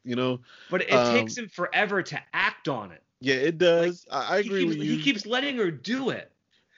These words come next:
Speaker 1: I
Speaker 2: Like, he
Speaker 1: agree with
Speaker 2: doesn't
Speaker 1: you. This
Speaker 2: notice
Speaker 1: is a bad episode.
Speaker 2: he
Speaker 1: I
Speaker 2: doesn't,
Speaker 1: guess
Speaker 2: yeah.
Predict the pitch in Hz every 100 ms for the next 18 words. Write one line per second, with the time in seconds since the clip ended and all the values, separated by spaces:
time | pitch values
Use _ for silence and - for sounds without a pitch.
0 | _ - 277 320 262 220 190 175 233 277
1 | 233 220 214 190 180 156 120 107 - -
2 | - - 254 220 220 - _ 160 156 107